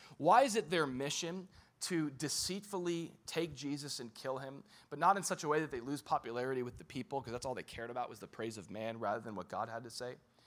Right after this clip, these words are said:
Um, the reason is because Jesus threatened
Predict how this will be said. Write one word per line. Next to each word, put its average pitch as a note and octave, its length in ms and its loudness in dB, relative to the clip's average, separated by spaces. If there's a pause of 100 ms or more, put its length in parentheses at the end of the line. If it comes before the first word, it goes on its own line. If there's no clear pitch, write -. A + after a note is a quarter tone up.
(840)
Um, - 120 -4
the D#3 100 0
reason C4+ 280 2
is G#3 100 4
because D#3+ 320 0
Jesus E3+ 500 2
threatened D3 680 2